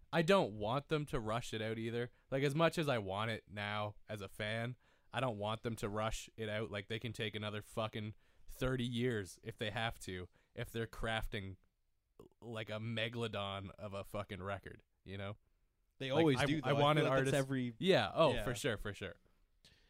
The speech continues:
Speaker 2: Feel like some bands can get away with, like, the mystery of not being around for a while and then kind of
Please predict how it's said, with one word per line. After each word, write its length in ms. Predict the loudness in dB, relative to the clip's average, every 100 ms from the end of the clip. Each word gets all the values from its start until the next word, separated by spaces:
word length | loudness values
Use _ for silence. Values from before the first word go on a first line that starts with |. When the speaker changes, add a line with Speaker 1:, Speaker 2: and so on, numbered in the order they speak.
| _ _ _ _ _ 0
Speaker 2:
Feel 100 | 0
like 100 | 2
some 160 | 2
bands 280 | 2 0 -2
can 140 | -4
get 120 | -2 0
away 220 | 0 0
with, 220 | -2 -2
like, 240 | -4 -4 -4
the 80 | -8
mystery 680 | -2 -2 -2 -2 -4 -4 -4
of 200 | -4 -6 -6
not 260 | -6 -6 -6
being 200 | -10 -8
around 320 | -8 -8 -10
for 140 | -6
a 60 | -4
while 520 | -2 -4 -4 -6 -8
and 120 | -10 -10
then 140 | -10
kind 200 | -10
of 60 | -12